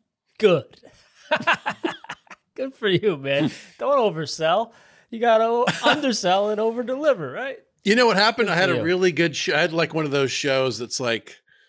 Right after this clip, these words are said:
Speaker 2: ah, comedy. Like, I'm, I'm exactly where I need to be on Friday night, the
Speaker 1: Yeah.
Speaker 2: last weekend I went out.
Speaker 1: Yeah, yeah.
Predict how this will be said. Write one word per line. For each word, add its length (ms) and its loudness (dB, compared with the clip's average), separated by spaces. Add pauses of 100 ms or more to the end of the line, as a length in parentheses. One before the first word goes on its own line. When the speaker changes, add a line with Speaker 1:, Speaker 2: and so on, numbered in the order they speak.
(180)
Speaker 2:
ah, 880 2
comedy. 500 0
Like, 220 0
I'm, 240 -4
I'm 180 -2
exactly 560 -2
where 220 0
I 140 4
need 240 -2
to 60 -6
be 300 -2
on 140 -4
Friday 420 -2
night, 300 -2
the 80 -6
Speaker 1:
Yeah. 120 0
Speaker 2:
last 220 -2
weekend 300 -6
I 60 -4
went 180 -4
out. 160 -2
Speaker 1:
Yeah, 160 -2
yeah. 280 -6